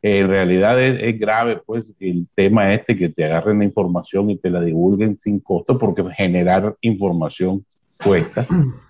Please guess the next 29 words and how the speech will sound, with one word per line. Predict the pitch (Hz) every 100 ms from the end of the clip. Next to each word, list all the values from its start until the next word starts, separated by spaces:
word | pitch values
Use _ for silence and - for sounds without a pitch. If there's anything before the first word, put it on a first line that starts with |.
| -
Y | 104 98
entonces, | 92 98 95 90 120 - _ _ _ 120 -
por, | 143 117
en | 113 110
gran | 127 143
parte | 151 156 156
por | 113 110
eso | 127 131
decidimos, | 110 104 95 101 110 113 107
ah, | 98 87 80 73 - _ _ _ _ _ _ -
re-, | 92
eh, | 92 90 85 87
entrar | 95 90 113 117
a | 107
este | 104 107 - 110
e-paper | - 110 - 107 107 110
que | 92
es | 95
mucho | 98 90 98
más | 98 92
moderno, | 98 87 87 90 87
da | 87
muchas | 98 98 90 90
más | 85 87 92 90 _
ventajas, | 92 90 80 90 87 98 90 -
obviamente, | 82 82 85 85 90
a |
los | 87 90
lectores, | 90 - 98 95